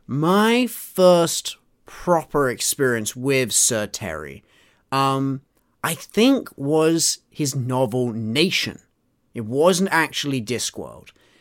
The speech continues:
Nation was, <laughs> had an adaptation, which was, um, it came to the National Theatre. It became a play.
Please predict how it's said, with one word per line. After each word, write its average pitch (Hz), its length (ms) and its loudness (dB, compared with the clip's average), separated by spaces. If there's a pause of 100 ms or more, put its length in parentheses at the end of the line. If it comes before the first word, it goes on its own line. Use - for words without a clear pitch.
(300)
Nation 156 720 0
was, 123 380 -2
<laughs> - 20 -16
had 156 360 0
an 139 160 0
adaptation, 131 840 -2 (320)
which - 200 -6
was, 127 320 0
um, 117 420 -2 (500)
it 127 160 -6
came 175 460 2
to 131 100 -6
the 127 100 -2
National 135 540 -2
Theatre. 175 460 -2
It 95 120 -12
became 131 300 -4
a 113 40 -8
play. 165 640 -4